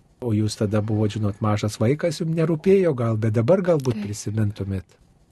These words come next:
Speaker 2: Labai norėčiau padėkoti už meilę ir rūpestį, nes ji daro stebuklus tikrai gyvenime.
Speaker 1: Ar kreipėtės kažkaip užtarimo į, į savo močiutę, jeigu maldos žmogus buvo švento gyvenimo, tai tikime, kad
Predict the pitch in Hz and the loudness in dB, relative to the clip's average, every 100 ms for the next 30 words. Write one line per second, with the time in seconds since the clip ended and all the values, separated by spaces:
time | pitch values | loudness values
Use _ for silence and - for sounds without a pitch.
0 | _ - 196 185 185 185 185 190 - 196 | _ 2 6 6 6 6 4 0 -2 -4
1 | 196 190 185 - 196 190 - 190 - _ | -2 0 -2 -2 -4 -4 -6 -14 -16 _
2 | 196 190 185 180 196 202 190 185 202 - | 4 6 6 6 4 4 2 2 -2 2
3 | 226 - - 214 - _ 185 180 180 - | 0 2 0 0 -2 _ 4 4 2 2
4 | 185 180 185 180 - 208 190 190 190 185 | 2 2 0 -2 -2 -2 0 -4 -4 -4
5 | - - - 208 190 185 185 - - - | -4 -12 -8 -6 -8 -12 -14 -18 -20 -20
6 | _ _ _ - 107 110 107 120 127 104 | _ _ _ -2 0 2 0 -2 -6 -2
7 | 95 107 143 - 139 - - 117 107 107 | -2 0 -2 -2 -6 -6 -4 -4 -2 -6
8 | - 104 107 135 147 143 143 135 139 131 | 0 0 2 2 2 2 2 0 -2 -2
9 | 135 139 120 127 - 120 120 117 110 127 | -2 -2 -4 -2 0 2 2 0 0 -2
10 | - 110 110 107 104 104 113 117 123 113 | -2 0 0 2 0 2 0 2 -2 0
11 | 117 110 120 113 107 113 104 117 104 104 | -2 0 -2 -2 -2 -2 0 -2 -2 0
12 | 104 110 120 117 110 107 113 113 110 110 | 2 2 2 0 -2 -6 -6 -4 -2 -2
13 | 113 | -2